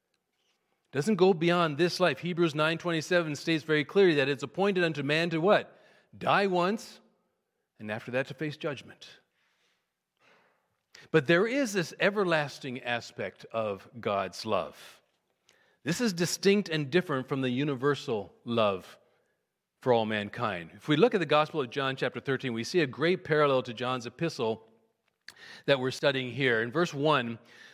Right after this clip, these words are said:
we read, "It was just before the Passover festival. Jesus knew that the hour had come for him to leave this world and go to the Father." So this is the Passion Week. Um, they were in, in the upper room. This is just before Judas goes out to betray him.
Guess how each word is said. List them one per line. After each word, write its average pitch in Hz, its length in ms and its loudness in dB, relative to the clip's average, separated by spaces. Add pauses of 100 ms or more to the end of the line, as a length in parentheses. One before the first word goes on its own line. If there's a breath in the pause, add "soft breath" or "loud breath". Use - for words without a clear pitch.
(100)
we 143 80 0
read, 160 220 4
"It 165 40 2
was 156 160 -2
just 202 200 -2
before 185 280 2
the 160 80 4
Passover 165 640 0
festival. 151 720 0
Jesus 151 420 -4
knew 156 280 2
that 143 140 0
the 135 100 -2
hour 147 300 4
had 143 180 -2
come 147 260 -2
for 139 160 -6
him 139 200 -6
to 131 80 -4
leave 139 280 0
this 143 220 -2
world 123 340 2
and 123 140 -2
go 131 160 2
to 131 100 -8
the 143 120 0
Father." 113 460 2 (200 loud breath)
So - 120 -6
this 143 200 -4
is 170 60 -4
the 170 100 -2
Passion 156 500 -2
Week. 139 300 -4 (420 loud breath)
Um, 123 240 0
they 131 100 0
were 139 140 0
in, 147 280 -2
in 151 100 -4
the 156 140 4
upper 165 180 0
room. 151 280 4
This 135 160 -4
is 127 60 -10
just 147 220 -2
before 147 400 2
Judas 147 320 -4
goes 135 260 0
out 139 200 0
to 139 60 -12
betray 127 460 -2
him. 104 320 -6